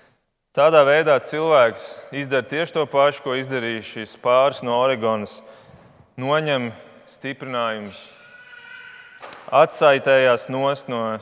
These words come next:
šīm Dieva absolūtajām pamatvērtībām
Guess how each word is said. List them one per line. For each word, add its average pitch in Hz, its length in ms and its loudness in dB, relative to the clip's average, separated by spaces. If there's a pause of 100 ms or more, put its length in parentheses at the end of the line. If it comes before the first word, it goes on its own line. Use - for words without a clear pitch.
šīm 110 320 -10
Dieva 135 460 -2 (100)
absolūtajām 120 720 -6
pamatvērtībām 107 880 -8